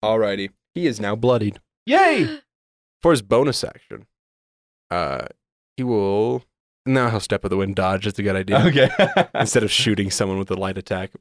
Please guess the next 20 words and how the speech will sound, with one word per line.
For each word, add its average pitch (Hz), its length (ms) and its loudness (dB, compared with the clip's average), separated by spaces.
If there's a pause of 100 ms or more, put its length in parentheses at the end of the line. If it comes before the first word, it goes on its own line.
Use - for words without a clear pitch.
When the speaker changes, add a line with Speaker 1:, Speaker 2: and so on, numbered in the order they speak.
(380)
Speaker 1:
Yeah, 98 220 0
he's 117 180 -6
gonna 113 300 2 (220)
Step - 220 -2
of 131 40 0
the 123 60 0
Wind 120 200 0
dodge 87 500 0 (520)
as 101 160 -4
he 104 140 -4
looks 110 260 0
like 107 80 0
he's 98 120 -4
prepped - 420 -4
to - 120 -8
dodge 95 380 -4
anything 95 580 -6
thrown 80 260 -10
his - 120 -16
way. - 360 -12